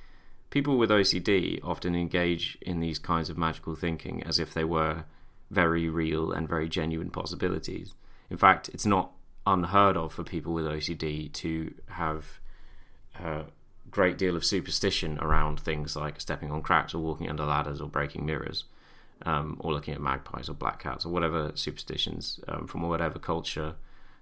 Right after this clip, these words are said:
that you live in. And the reason is that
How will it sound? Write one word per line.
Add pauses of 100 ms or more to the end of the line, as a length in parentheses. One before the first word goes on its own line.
(100)
that
you (300)
live
in. (540)
And
the
reason
is
that